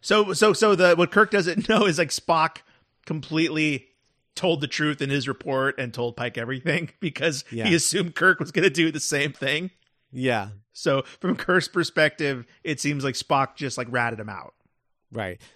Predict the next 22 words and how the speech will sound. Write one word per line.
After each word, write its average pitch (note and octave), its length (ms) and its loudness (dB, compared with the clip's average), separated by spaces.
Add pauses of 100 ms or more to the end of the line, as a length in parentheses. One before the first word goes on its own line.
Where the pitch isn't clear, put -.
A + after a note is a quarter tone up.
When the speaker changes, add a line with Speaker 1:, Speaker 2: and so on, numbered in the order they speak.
(120)
Speaker 2:
This, A#3 480 2 (260)
this G#3+ 280 4
scene G#3+ 640 -2 (1200)
is D#3 340 2 (260)
really D3+ 800 4
well A#2 280 2
done. G#2 260 -10 (420)
Speaker 1:
Yes. A2 180 -8
Speaker 2:
Um, B2+ 460 2 (140)
I D3+ 480 2 (240)
love A#2+ 560 0
this G#2+ 180 0
scene G2 520 -6 (240)
a A#2 80 -8
lot A2+ 580 -2 (240)
because C#3 520 0
it E3 200 0
makes D3+ 280 -6
me C#3+ 140 -6
feel A#2 460 -6 (360)
deeply C#3 500 -2
uncomfortable G#2 840 -6